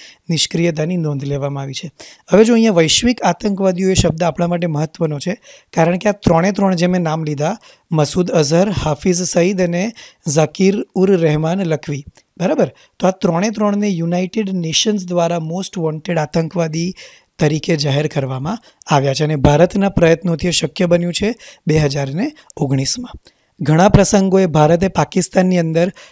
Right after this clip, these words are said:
છવ્વીસ અગિયારના મુંબઈ અને પુલવામા હુમલા સહિતના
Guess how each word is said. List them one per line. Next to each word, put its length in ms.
છવ્વીસ 380
અગિયારના 520
મુંબઈ 380
અને 140
પુલવામા 520
હુમલા 320
સહિતના 560